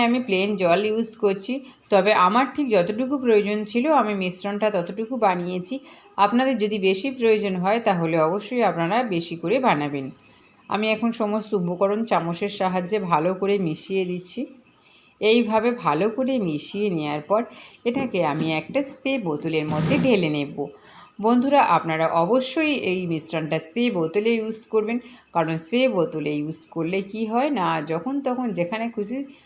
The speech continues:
স্প্রে করে দেয়া যায়, কিন্তু যদি আপনারা প্লেন বোতল ইউজ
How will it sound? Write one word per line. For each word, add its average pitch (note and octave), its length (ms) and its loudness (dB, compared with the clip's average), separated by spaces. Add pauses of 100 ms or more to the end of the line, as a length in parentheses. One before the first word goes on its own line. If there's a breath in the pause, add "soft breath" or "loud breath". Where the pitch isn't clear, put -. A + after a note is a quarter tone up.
(180 loud breath)
স্প্রে - 300 0
করে G#3+ 280 0
দেয়া D3+ 320 0
যায়, C#3+ 220 -4 (420 loud breath)
কিন্তু G3+ 320 -2 (100)
যদি G#3+ 340 2
আপনারা D#3+ 400 0
প্লেন G3+ 320 -2 (140)
বোতল A3 300 0
ইউজ D#3+ 260 -4